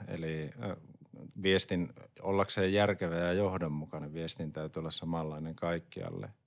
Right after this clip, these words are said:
Totta kai siinä voi olla niinku alueellisia painotuksia, mutta kyllä meidän vastuullisuusviesti kohdistuu tänne meidän omalle kotikentälle, kun katsotaan Suomen perspektiivistä, eli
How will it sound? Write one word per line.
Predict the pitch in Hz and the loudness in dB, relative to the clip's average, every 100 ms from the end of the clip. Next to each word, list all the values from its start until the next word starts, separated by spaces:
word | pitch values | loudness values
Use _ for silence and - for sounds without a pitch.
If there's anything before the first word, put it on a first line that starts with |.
| - - - - | -20 -20 -16 -6
Totta | 90 - | -4 -2
kai | 85 87 | 4 6
siinä | 82 82 85 | 6 2 0
voi | 82 80 | -2 -4
olla | 80 | -4
niinku | 82 82 | -6 0
alueellisia | 87 87 85 82 80 82 | 2 2 2 0 -2 -4
painotuksia, | - 85 82 80 85 - - 90 | 2 4 4 0 -6 -4 -4 -4
mutta | 80 80 - | -8 -8 -8
kyllä | - 85 80 | -4 -2 -2
meidän | 82 80 | -2 -2
vastuullisuusviesti | 85 - 90 85 80 76 - 78 - - | -2 -2 -4 -4 -4 -6 -4 0 0 0
kohdistuu | 80 80 78 80 - 82 | -8 -6 -2 -2 0 -4
tänne | 80 78 78 | -4 -4 -2
meidän | 80 82 76 73 _ | -2 -2 -2 -6 _
omalle | - 82 85 85 | -2 2 4 2
kotikentälle, | - 90 82 82 87 82 - 82 80 80 - - - | 0 -4 -2 -2 -2 -2 -2 -4 -4 -6 -10 -18 -12
kun | 82 | -8
katsotaan | 80 80 80 80 | -6 -6 -4 0
Suomen | 76 87 87 85 | 2 2 2 0
perspektiivistä, | 78 87 85 - - - 76 76 - | -2 -4 -4 -6 -10 -8 -4 -2 -2
eli | 71 | -6